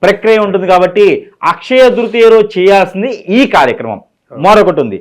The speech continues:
అక్షయ తృతీయ రోజున ఎవరికైనా సరే అన్నదానం, వస్త్రదానం, గోదానం, భూదానం చేస్తే కూడా అవి కూడా మీకున్న విఘ్నాలు,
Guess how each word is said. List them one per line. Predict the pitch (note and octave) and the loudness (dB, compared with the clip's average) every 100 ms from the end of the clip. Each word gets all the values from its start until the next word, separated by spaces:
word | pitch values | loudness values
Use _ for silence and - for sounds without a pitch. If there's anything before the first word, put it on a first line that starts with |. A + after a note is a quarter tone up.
| - G#2 G2+ A2+ | -16 -20 _ -8
అక్షయ | E3 - C#4+ C#4+ A#3 | -8 -4 2 2 2
తృతీయ | B3 B3 A3+ G#3+ | -2 0 4 4
రోజున | G3 G3 G#3+ D3+ - _ - B2+ D#3 | 4 2 0 0 -6 _ -16 -4 0
ఎవరికైనా | F3 B3 B3 B3 A#3+ A3+ A3+ | 2 2 2 0 2 0 2
సరే | F#3+ G3+ E3 - _ _ C3+ | 2 2 2 -2 _ _ -4
అన్నదానం, | F3 A3 A#3 G#3+ F3 A#2 - - C3 | -2 0 2 2 2 -4 -12 -6 -2
వస్త్రదానం, | E3+ - A#3+ A3+ G#3+ F#3 G#2 - _ B2+ A#2 | -2 -2 0 2 2 0 -4 -10 _ -20 -2
గోదానం, | F#3 A3 A3+ A3 G#3+ C3+ - _ A#2 B2+ | 2 4 4 2 2 -2 -6 _ -12 -2
భూదానం | A3+ B3 A#3 A3 G#3+ C3 - _ _ | 0 2 4 4 2 -4 -12 _ _
చేస్తే | F#3+ A3+ A3 - A3 G#3 | 2 2 2 0 0 2
కూడా | F#3 F#3 F#3+ D3 - _ _ C3 | 0 2 4 2 -2 _ _ -2
అవి | E3+ B3 - A#3+ | 0 -2 -2 2
కూడా | A#3+ A3+ G#3 A2+ - _ C3 D3 | 4 6 4 2 -6 _ -12 -6
మీకున్న | G3 B3+ B3 A#3+ A3+ D#3+ - _ G#2+ | -2 -2 -2 -2 -2 -4 -6 _ -8
విఘ్నాలు, | D#3 D#3 F#3 A#3 G#3 | -6 -4 -2 0 0